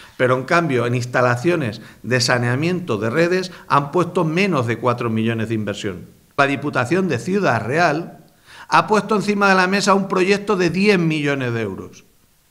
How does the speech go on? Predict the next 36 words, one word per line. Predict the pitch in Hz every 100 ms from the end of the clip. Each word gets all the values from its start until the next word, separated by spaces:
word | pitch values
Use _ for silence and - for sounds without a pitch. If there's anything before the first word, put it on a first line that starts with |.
| _ -
de | 120 151
los | 156
cuales | 120 202 151 104 104 - - _ _
la | - 147
Diputación | 151 151 156 151 196 208
de |
Ciudad | 170 185 170
Real | 156 139 135
pone | 196 165
siete | - 214 214 220 226 180 - _ - _
y | 156
le | 180
ha | 202
pedido | 196 190 185
a |
la | 170
Junta | 175 190 185
de | 175
Comunidades | 170 160 170 190 208 202
que | - 156
ponga | 170 165 147
tres, | 160 151 117 - - _ _ _
el | 139 120
treinta | 160 156 143
por | 135
ciento. | 123 110 - - - -
Ya | 156
han |
dicho | 165 170 175
que | 135
no, | 127 120 - - -
que | 143
eso | 143 156
no, | 151 143 139 131 123
que | 127
ellos, | 151 156 151